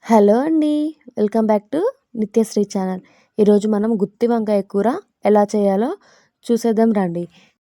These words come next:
చపాతీలోకి కానీ, లేదా బగారా రైస్లోకి కానీ చాలా అంటే చాలా బాగుంటుందండి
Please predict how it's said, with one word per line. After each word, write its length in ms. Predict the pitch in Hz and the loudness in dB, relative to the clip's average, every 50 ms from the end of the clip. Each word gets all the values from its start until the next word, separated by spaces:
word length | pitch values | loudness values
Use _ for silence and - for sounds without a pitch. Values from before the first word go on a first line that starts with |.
| _ _ _ _ _ _ _ _ _ _ _ _ _ - | _ _ _ _ _ _ _ _ _ _ _ _ _ -2
చపాతీలోకి 680 | - 220 208 233 226 226 233 247 233 247 240 233 208 | -2 0 2 2 2 2 2 0 0 0 0 -2 -2
కానీ, 360 | 214 220 214 202 202 208 208 208 214 220 _ _ _ _ _ _ _ - | -2 -2 -2 0 0 0 0 -2 -4 -6 _ _ _ _ _ _ _ -4
లేదా 320 | 214 214 214 214 208 208 202 202 190 185 | 0 2 2 4 4 4 2 2 0 0
బగారా 340 | 190 185 180 202 214 220 220 220 | 0 0 0 0 0 0 0 0
రైస్లోకి 460 | 226 233 226 - - 226 214 208 - - 202 | -2 -2 -4 -4 -4 -4 -4 -4 -6 -8 -6
కానీ 220 | 196 190 196 196 202 208 _ _ _ _ _ _ _ | -4 -4 -4 -4 -4 -8 _ _ _ _ _ _ _
చాలా 380 | - - 214 - - 214 226 233 240 | -10 -6 -4 -2 -2 0 0 0 0
అంటే 160 | 240 233 247 247 - | 0 -2 -4 -4 -6
చాలా 280 | 190 185 196 208 214 202 196 | -6 -4 -2 -2 -2 0 0
బాగుంటుందండి 640 | 208 202 208 208 202 226 214 202 185 185 185 202 | 0 0 0 0 0 0 0 0 -2 -2 -2 -2